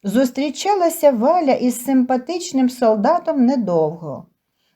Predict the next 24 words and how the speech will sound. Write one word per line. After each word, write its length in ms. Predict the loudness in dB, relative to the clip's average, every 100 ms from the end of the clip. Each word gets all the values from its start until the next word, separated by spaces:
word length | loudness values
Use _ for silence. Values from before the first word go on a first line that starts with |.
| -6
Він 180 | -2 2
закінчив 600 | 2 2 0 2 0 -2
військову 520 | -2 -4 -2 0 0
службу 640 | -4 -6 -4 0 2 2 0 _ _ -4
і 80 |
подався 600 | 2 4 4 0 -2 -6 -6
свою 320 | -4 0 0
долю 380 | 2 0 2 -2
будувати. 800 | -2 -4 -2 -2 -2 -6 -14 -16 _ _ _
Толя 300 | 0 4 4
Маслов 600 | 4 2 2 0 0 2
вирішив 540 | 0 -2 -4 -4 -2 -4
стати 440 | -2 0 0 0
юристом. 800 | -4 0 0 0 -2 -8 -8 -8 -16 _ _ _
За 160 | 0 2
його 300 | 4 4 2
словами, 760 | 0 -4 0 2 2 2 0 -2 _ _
мав 260 | -2 0 0
їхати 420 | 0 -4 -4 -2
до 180 | 0 -2
Харкова. 840 | 2 4 4 0 -8 -4 -4 -6 _
Остання 600 | -6 -6 0 0 0 -4
їхня 580 | -6 -2 -2 -2 -4 -4
зустріч, 720 | -4 -2 -2 -6 -6 -6 -8